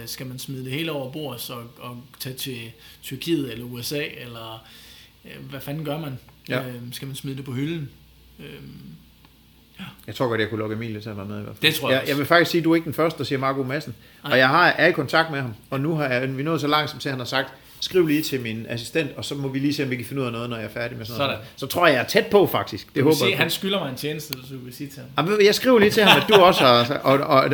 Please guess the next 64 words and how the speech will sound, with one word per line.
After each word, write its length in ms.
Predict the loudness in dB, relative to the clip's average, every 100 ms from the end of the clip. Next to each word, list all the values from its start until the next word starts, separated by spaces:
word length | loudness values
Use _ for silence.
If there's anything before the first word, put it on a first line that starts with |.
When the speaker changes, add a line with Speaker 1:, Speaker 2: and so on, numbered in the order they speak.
| 2
Speaker 2:
og 220 | 2 2
du, 220 | 2 2 2
han 120 | 2
i 40 |
øvrigt 180 | 2 2
skylder 240 | 2 2 2
dig 80 |
en 60 | 0
tjeneste. 400 | -6 -8 -8 -10
Speaker 1:
<laughs> 960 | -12 -10 -14 -12 -14 -10 -10 -8 -12 4
Speaker 2:
Cool. 320 | 6 8 6 -2 -18 -20 4
Det 80 | 8
har 140 | 8
været, 800 | 8 8 8 8 8 10 8 6 0
øh, 60 | -2
det 120 | 2
har 100 | 2
været 360 | 2 2 2 2
lige 120 | 2
så 80 | 0
spændende, 320 | -2 -2 -2
som 80 | -2
jeg 60 | 0
havde 80 |
håbet 200 | 0 -2
på. 160 | -4 -10 -12 -10
Speaker 1:
Det 100 | -4
var 60 |
godt. 60 | 0
Speaker 2:
Det 80 | 2
er, 180 | 2 2
det 40 | -2
er 60 | -8 -10 -16 -16 -10
Speaker 1:
I 40 |
lige 100 | -8
måde. 140 | -8 -10
Speaker 2:
virkelig 300 | 0 0 2 0
mange 180 | 0
gode 140 | -2 -4
pointer. 300 | -4 -8 -10 -14 _ -20 _ _
Øh, 200 | -2 -2 -4
så 80 | -4
mange 180 | -2 0
tak 180 | -2
for 60 | -2
din 120 | -4
tid, 140 | -4 -4
Peter. 160 | -6 -10 -16 -16
Speaker 1:
Tak 200 | -14 -4
for 80 |
det. 80 | 4
Speaker 2:
Og 100 | 6
held 100 | 8 10
og 60 |
lykke. 220 | 10 8 4 -8 -10
Speaker 1:
Jo, 100 | -8
tak. 240 | -6 2
Speaker 2:
Jeg 100 | 4
glæder 200 | 6 6
mig 120 | 4
til 100 | 2
at 460 | 2 2 2 -2 -2
se, 100 | 0
øh, 460 | 2 2 0 -2